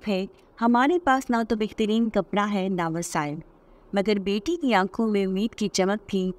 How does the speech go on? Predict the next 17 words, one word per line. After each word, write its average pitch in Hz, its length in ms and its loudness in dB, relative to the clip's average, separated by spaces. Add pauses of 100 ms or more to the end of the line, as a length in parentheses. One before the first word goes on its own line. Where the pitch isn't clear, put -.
(280)
कि 190 100 0
अब्बा 185 200 2
हमें 202 320 0
कोशिश 185 420 -2
करनी 160 300 -2
चाहिए। 156 480 -2 (840)
बाप 262 280 4
बेटी 302 360 2
ने 277 140 4
अपने 240 260 2
छोटी 226 400 0
सी 233 180 -2
दुकान 190 500 0
में 208 160 0
मौजूद 190 380 0
सबसे 359 520 0
खूबसूरत 190 600 0